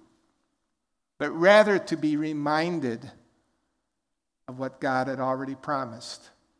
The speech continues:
and who God already had shown him to be. It says here at the beginning of chapter forty-six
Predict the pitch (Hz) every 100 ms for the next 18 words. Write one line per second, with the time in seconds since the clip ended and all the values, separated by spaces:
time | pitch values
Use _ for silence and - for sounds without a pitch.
0 | _ _ _ - 127 143 131 139 135 131
1 | 127 - 135 131 135 131 127 120 - 160
2 | 147 135 113 113 107 123 123 135 120 123
3 | _ _ _ _ _ _ _ _ _ _
4 | _ _ _ _ _ _ _ _ _ _
5 | _ _ _ _ _ _ 131 127 - 151
6 | 151 - 143 139 135 135 139 147 147 135
7 | 131 147 135 135 131 - 143 135 127 -
8 | 139 127 - - -